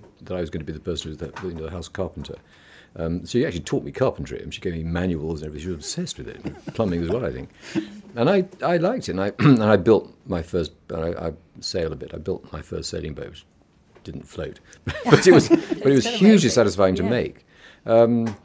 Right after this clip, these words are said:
Speaker 1: I used to make models, and, and I've stopped that now. But I can see, I can see wanting to go back to it. And as I think I said in the piece, just, just something simple like sewing on a button or changing a,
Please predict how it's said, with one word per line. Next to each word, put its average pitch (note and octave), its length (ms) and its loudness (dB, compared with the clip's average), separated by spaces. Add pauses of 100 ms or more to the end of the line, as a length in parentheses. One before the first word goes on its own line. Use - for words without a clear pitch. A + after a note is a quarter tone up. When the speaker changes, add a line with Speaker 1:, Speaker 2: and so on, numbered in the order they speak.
(160)
Speaker 1:
I D#3 60 -8
used D3 160 -6
to - 40 -8
make E2+ 140 -8
models, F#2 840 -8
and, F#2 320 -6 (340)
and F#2+ 260 -18
I've F#2 240 -12
stopped F#2 420 -6
that - 180 -10
now. D#2 320 -12 (180)
But F2+ 360 -6
I F#2+ 80 -12
can G#2 160 -8
see, A2 260 -6 (300)
I F#2+ 60 -2
can F#2 100 -10
see B2+ 100 -4
wanting F#2+ 200 0
to E2 60 -6
go F2+ 120 0
back G2 200 -2
to - 80 -6
it. - 80 -10 (100)
And B2+ 140 4
as C3+ 180 4
I C3 60 4
think B2 180 0
I G#2+ 40 -2
said G#2 160 -2
in G#2 60 0
the G#2 60 0
piece, G2+ 280 -2 (200)
just, - 380 -2 (120)
just C3+ 360 -2
something A#2 300 -4
simple B2+ 260 -2
like F2 140 -2
sewing G2+ 260 0
on F#2+ 60 0
a F2+ 40 0
button E2 360 -2
or D#2+ 80 -6
changing E2+ 440 -4
a, D#2+ 40 -2